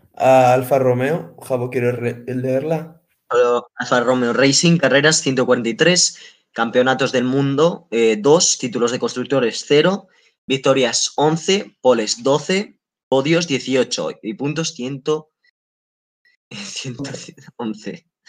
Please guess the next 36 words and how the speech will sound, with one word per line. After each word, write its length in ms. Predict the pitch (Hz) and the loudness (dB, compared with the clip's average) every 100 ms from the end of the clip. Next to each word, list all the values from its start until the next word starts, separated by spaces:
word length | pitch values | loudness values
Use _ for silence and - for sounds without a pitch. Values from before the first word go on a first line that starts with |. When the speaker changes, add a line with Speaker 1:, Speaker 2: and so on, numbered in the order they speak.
| - - _ | -20 -20 _
Speaker 2:
Ciento 380 | - 131 127 131 | -6 -4 0 -2
once. 440 | 95 87 85 - _ _ _ _ - - _ _ _ _ _ _ _ _ _ _ _ _ | -2 -8 -14 -16 _ _ _ _ -20 -20 _ _ _ _ _ _ _ _ _ _ _ _
O 40 | - | -2
sea, 120 | 123 | -2
Racing 420 | 107 131 147 165 | 0 2 4 4
Point 180 | 160 165 | 4 4
Speaker 1:
Raikkonen. 60 | |
Speaker 2:
es 120 | 120 - | 2 2
como, 920 | 143 135 131 123 117 110 104 101 _ _ _ _ _ - | 0 2 2 2 2 -2 -4 -8 _ _ _ _ _ -4
como 320 | 123 110 107 | -2 -2 -4
el, 1000 | 104 104 104 101 101 98 98 98 98 87 - _ _ _ _ _ _ _ _ _ - | -6 -6 -6 -6 -8 -8 -10 -10 -12 -14 -20 _ _ _ _ _ _ _ _ _ -6
como 180 | 123 120 | 0 2
el 40 | |
hermano 380 | 117 117 139 143 | 2 2 2 2
pequeño 460 | 147 113 135 135 127 | 0 0 0 0 0
de 120 | 113 | 0
Ferrari, 640 | - 123 127 120 104 90 _ _ _ _ - | 0 0 2 0 -2 -8 _ _ _ _ -10
como 200 | 127 127 | -4 -2
el 60 | 120 | 0
Toro 300 | 127 117 123 | 0 0 0
Rosso 500 | - 143 - 151 123 | 2 2 2 2 0
o 220 | 107 104 | 0 -8
como 160 | 113 117 | -8 -2
el 80 | 123 | 0
Alfa 280 | 117 131 117 | 0 -2 0
Tauri 260 | 123 131 | 2 4
Speaker 1:
Racing 180 | 131 127 | 4 2
Speaker 2:
de, 140 | 120 | 2
Speaker 1:
Point 320 | 113 180 202 175 | 4 4 2 -4
Speaker 2:
de 220 | - - | -4 -2
Speaker 1:
es 60 | |
Speaker 2:
Red 80 | 170 | 0
Speaker 1:
de 60 | 185 | 0
Speaker 2:
Bull. 220 | 147 117 | -2 -2
Speaker 1:
Mercedes, 300 | 151 131 117 | -2 -2 -4
¿eh? 280 | 104 113 - | -10 -12 -16